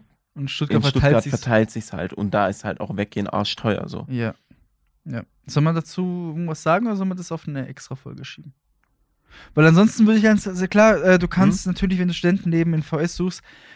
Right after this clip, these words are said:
Speaker 2: jetzt ist natürlich sehr schwierig, weil die Auswahl natürlich sehr beschränkt ist,
Speaker 1: Mhm.
Speaker 2: beziehungsweise ja fast unmöglich ist, irgendwie was zu machen. Vor allem mit den Online-Vorlesungen triffst du ja nicht mal irgendwie Kommilitonen.
Speaker 1: Mhm.
Speaker 2: Aber sonst Studentenleben unabhängig von Corona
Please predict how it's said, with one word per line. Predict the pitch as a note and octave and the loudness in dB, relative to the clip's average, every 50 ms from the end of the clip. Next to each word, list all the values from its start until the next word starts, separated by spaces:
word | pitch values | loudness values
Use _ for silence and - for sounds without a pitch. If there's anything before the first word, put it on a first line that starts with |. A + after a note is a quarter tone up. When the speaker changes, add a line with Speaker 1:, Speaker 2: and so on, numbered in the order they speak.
| _ _ | _ _
Speaker 2:
jetzt | - D#3 F3 - - | 0 0 0 0 -2
ist | F#3+ | -4
natürlich | F#3+ F3 - F#3+ F#3+ F#3 - - | -4 0 0 0 0 0 -2 -2
sehr | - E3+ F3 F3+ | 0 2 2 2
schwierig, | E3 - - E3+ F3 F#3 F3+ F3+ F#3+ E3+ - D#3 | 2 0 -4 -2 -2 -2 0 0 -2 -4 -4 -4
weil | D#3 D3+ D3+ | -2 -2 0
die | C#3+ D3 C3+ | 0 0 0
Auswahl | D3 D#3+ D#3 - E3+ D3+ | 0 -2 -2 -4 -6 -6
natürlich | D#3 D#3 D3 - | -4 -6 -6 -4
sehr | D3+ C#3 | -6 -6
beschränkt | C3 - - - D#3+ E3+ E3 - | -6 -6 -4 -4 -4 -4 -4 -6
ist, | D3+ - - | -8 -10 -8
Speaker 1:
Mhm. | - | -12
Speaker 2:
beziehungsweise | C3 - - - D3 D3 D3 C#3+ B2 C3 B2+ C3 C3 C3+ C3+ C3+ B2+ B2+ C3 C3 B2+ B2 B2 A#2+ A#2+ - _ _ _ _ _ _ _ _ _ _ _ _ | -12 -10 -6 -4 -2 -2 -2 -2 -4 -4 -4 -2 0 0 0 -2 -4 -6 -6 -6 -4 -4 -4 -6 -8 -10 _ _ _ _ _ _ _ _ _ _ _ _
ja | C3 B2 | -2 0
fast | - - D#3 D3+ - - | 2 2 0 0 0 0
unmöglich | C#3 C#3 D3 D#3 F3+ F3 - D3 C3+ - | 0 2 2 2 2 2 0 -2 -2 -2
ist, | C3+ C3 - | -6 -6 -4
irgendwie | C3 C#3+ C#3 C3+ B2+ | -4 -2 0 0 0
was | C3 B2+ - - | -2 -4 -4 -8
zu | - - | -4 -2
machen. | B2+ C3 C#3+ - - C#3+ C#3+ D#3 D#3 - - | 2 2 2 2 2 0 -2 -2 -2 -6 -10
Vor | - - - C3 | -8 0 2 2
allem | C3+ C3+ C3+ | 4 4 2
mit | C3+ B2+ | 2 0
den | - B2+ | 0 -2
Online-Vorlesungen | A#2 C3 D3+ D3 C3+ B2+ A#2+ - B2 A#2+ B2 B2+ A#2+ C3 B2+ C3 B2 | 0 0 2 2 2 2 0 0 -2 0 0 0 0 0 0 0 0
triffst | - - E3 - - - | 0 -2 -4 -4 -4 -4
du | B2+ | -4
ja | B2 | -2
nicht | B2+ C3 - - | -2 -2 -2 0
mal | C3+ B2 A2+ | 0 0 0
irgendwie | C3+ C3+ C3 A#2+ | 0 -2 -2 -2
Kommilitonen. | - - C3 B2 B2 B2 - D3+ D#3 E3 G3 G#3+ - _ _ _ _ _ _ - | -4 -4 -4 -4 -4 -6 -4 -4 -2 -2 -4 -6 -8 _ _ _ _ _ _ -14
Speaker 1:
Mhm. | A#2 G#2+ G#2+ G#2 G#3 - - _ _ | -12 -10 -8 -8 -10 -12 -14 _ _
Speaker 2:
Aber | - B2+ C3+ C#3 C#3 C3+ C3 C3 C#3 C3+ C3 B2+ C3 | -2 2 2 4 4 2 2 2 0 2 2 2 0
sonst | B2+ C#3 D3+ D3+ - - | 0 -2 -2 -4 -4 -8
Studentenleben | - - C#3+ D3 D#3+ E3+ - D#3+ D#3 D#3+ E3 D3+ | -10 -6 -2 0 0 0 0 0 0 0 0 0
unabhängig | - F3 F#3 G3+ G3 - - F#3+ G3 F#3+ - | 0 0 0 0 0 0 -2 -2 -2 -2 -2
von | - F#3 F3 | -6 -8 -8
Corona | - - D3+ D#3 E3+ F3+ F#3 F#3+ F#3+ G3+ G3 | -8 -8 -6 -4 -4 -2 -2 -2 -2 -4 -6